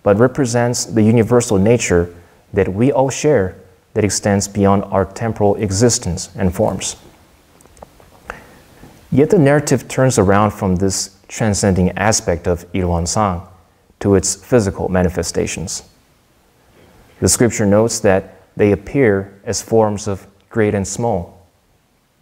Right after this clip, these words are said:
being and non-being, expressed through language, names,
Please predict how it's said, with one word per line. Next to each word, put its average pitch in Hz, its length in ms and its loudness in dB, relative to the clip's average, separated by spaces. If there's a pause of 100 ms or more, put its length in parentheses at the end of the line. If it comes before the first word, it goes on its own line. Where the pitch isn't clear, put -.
(180)
being 139 320 4
and 120 120 4
non-being, 101 640 2 (720)
expressed 101 540 0
through 90 420 -2
language, 107 540 -4 (340)
names, 95 440 -4